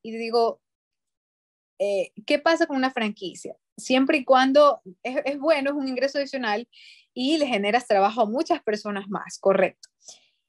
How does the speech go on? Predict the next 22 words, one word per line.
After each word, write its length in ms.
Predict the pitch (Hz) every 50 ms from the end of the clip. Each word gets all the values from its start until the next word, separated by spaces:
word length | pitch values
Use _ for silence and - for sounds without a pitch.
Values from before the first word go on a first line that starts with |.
| _ _ _ _ _ _ _ _ _ _ _ _ _ _ _
Normalmente, 880 | 220 247 247 247 247 254 269 277 285 294 294 294 285 294 285 285 269 - _
muchas 400 | 233 240 262 277 285 - 311 302
empresas 320 | 302 240 247 254 277 285
como 180 | - 254 208 196
Sweet 220 | 208 - 262 277
and 120 | 269 262 254
Coffee, 360 | - 233 214 214 - 208 202
por 180 | - - 180 170
ejemplo, 580 | 180 - 214 202 190 185 - 196 196 208 208 _ _ _ - - - _ _ _ _ _ _ _
ellos 200 | 247 277 285 269
dicen, 140 | 269 269 262
"No, 240 | 311 381 427 415 -
¿por 140 | 220 220
qué 100 | 214 254
voy 120 | 277 330 392
a 60 | 381
franquiciar?". 640 | - 311 302 302 277 - 247 220 - 320 302 - - -
O 100 | 214 196
Mister 260 | 240 226 - 269 240
Morocho, 420 | 220 220 240 302 302 302 - 208 196 - _ _
creo 200 | 185 196 208 208
que 220 | 226 220 208 208